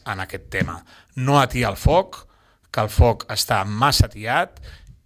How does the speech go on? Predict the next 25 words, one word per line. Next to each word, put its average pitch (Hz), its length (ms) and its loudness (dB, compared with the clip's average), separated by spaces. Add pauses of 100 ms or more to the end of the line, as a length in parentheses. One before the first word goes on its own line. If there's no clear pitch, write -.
(140)
i 90 560 -14
al 101 80 -8
final 107 320 -2
estem 104 260 0
aquí, 120 300 -4
doncs, 95 400 -6
per, 87 400 -8
per - 160 0
sumar, 127 640 2
per, 98 240 0
per, 95 240 -4
per, 90 240 -6
per - 240 -6
fer 113 160 4
que 110 100 -6
Sitges, 104 640 -4 (320)
doncs, 107 320 -6
tingui, 98 1120 -6 (140)
bueno, 117 260 -4 (320)
sigui 113 340 2
un 107 220 -2
poble 110 240 2
millor, 113 460 -2 (600)
i 90 400 -8
bé, 101 160 -6